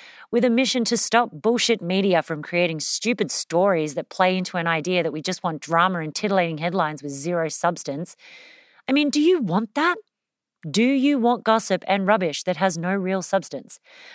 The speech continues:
Because I was told that you do by many people in the entertainment industry. And what's more, that that's what women want? Ugh. Anyway, look, if we haven't already met, I am a very passionate and eccentric Heather Maltman.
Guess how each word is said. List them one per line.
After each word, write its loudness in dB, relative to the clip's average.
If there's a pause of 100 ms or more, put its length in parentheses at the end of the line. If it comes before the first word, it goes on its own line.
Because 2 (100)
I 8
was 0
told 2
that 0
you -2
do 2
by 0
many -2
people -2
in -4
the -6
entertainment -4
industry. -8 (400)
And 2
what's 0
more, 4
that -8
that's 0
what 2
women 0
want? 0 (1200)
Ugh. 6 (400)
Anyway, 4
look, 0
if -6
we 4
haven't 2
already 2
met, 2 (120)
I 2
am 0
a -2
very 2
passionate -2
and -6
eccentric -6
Heather -2
Maltman. -2